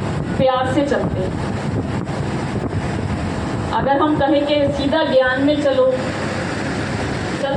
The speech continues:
सकें? मेरे हिसाब से तो हम तो प्यार से चले, कि हमें ज्ञान का एक भी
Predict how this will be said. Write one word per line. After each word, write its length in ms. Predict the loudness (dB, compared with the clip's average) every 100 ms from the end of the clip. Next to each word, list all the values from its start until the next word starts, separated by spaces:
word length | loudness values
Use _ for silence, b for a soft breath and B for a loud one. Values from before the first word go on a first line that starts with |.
| -2
सकें? 260 | 0 0 0 0 -2 -2 -2 -2 -4 -4 -4 -4 -2 0
मेरे 240 | 2 2
हिसाब 380 | 0 0 0 0
से 60 | 2
तो 140 | 2 2 2 -2 -4 -4 -4 -4 -4 -4
हम 120 | -2 2
तो 80 | 6 6 4 2
प्यार 240 | 2 2
से 180 | 2 2
चले, 260 | 0 0 0 -2 -2 -2 -4 -4 -4 -4 -4 -2 -2 -2 -2 0
कि 80 | 0
हमें 340 | 2 0 0
ज्ञान 360 | 2 2 0 0
का 100 | 4
एक 260 | 4 4 2
भी 260 | 0 0